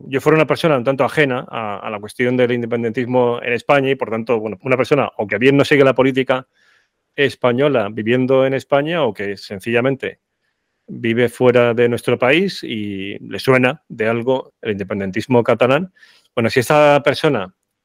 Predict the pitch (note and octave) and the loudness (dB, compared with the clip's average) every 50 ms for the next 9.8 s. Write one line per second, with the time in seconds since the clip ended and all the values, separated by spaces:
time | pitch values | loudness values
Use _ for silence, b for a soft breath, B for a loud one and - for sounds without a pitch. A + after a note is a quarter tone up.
0 | _ _ - C3+ - - C#3+ B2+ B2 A#2+ A#2 A2+ A2+ A#2+ - C3+ C3 A#2+ C3+ A#2 | _ _ -20 -18 -4 0 2 2 2 2 2 0 -2 -2 -4 -6 -4 -4 -4 -4
1 | - B2+ A#2 B2+ C#3 C#3+ C3+ C#3+ B2 G#2 - - A#2 - A#2 A2+ - _ _ - | -2 -2 0 2 2 2 2 0 -2 -4 -6 -6 -4 -4 -4 -4 -4 _ _ -4
2 | B2+ A#2 A#2+ C#3 D3 C3+ G#2+ - - - _ _ - A#2+ A2+ A2+ A#2 A2+ A2+ - | -2 0 2 2 2 2 0 -4 -8 -12 _ _ -6 -4 -4 -4 -6 -10 -14 -16
3 | _ _ _ _ _ _ _ _ C3 B2 A2+ B2+ C#3 C3+ A#2 C3 B2+ C#3 C#3 C3+ | _ _ _ _ _ _ _ _ -2 0 2 2 2 2 4 4 4 4 6 6
4 | C3+ C3+ C#3 D3 C#3 - G#2+ F#2+ G#2+ - b b b b b b b b b b | 6 6 6 4 2 0 -4 -8 -8 -12 b b b b b b b b b b
5 | b b b b _ _ _ - C#3 C3+ C3 C3 B2 - C#3+ B2 C3 D3+ D#3 B2 | b b b b _ _ _ -8 -4 0 0 0 0 0 -2 0 2 2 2 0
6 | G2+ F#2 _ _ _ _ A3+ - _ _ - C3+ C3 C#3 D3 D#3 D#3 C#3+ - - | -2 -8 _ _ _ _ -20 -20 _ _ 0 2 2 2 2 2 0 -2 -2 -2
7 | E3 E3 D#3+ D3+ D3 B2+ - _ _ _ _ _ _ _ _ - C3+ C3+ C3 B2+ | 0 0 0 -2 -4 -8 -12 _ _ _ _ _ _ _ _ -10 -8 -4 -2 0
8 | B2+ B2+ B2 A#2 - - - - - - B2+ A2+ C3+ C#3 C#3+ C#3 D#3 E3 D3+ - | 0 0 0 -2 -6 -12 -16 -16 -14 -12 -6 0 0 0 2 2 2 0 0 0
9 | D#3+ C#3 - D#3 C#3 C3 - D#3+ D3+ C3+ G#2+ F#2+ F#2+ - - | -2 -4 -2 -4 -4 -2 -4 -4 -4 -4 -6 -8 -10 -16 -20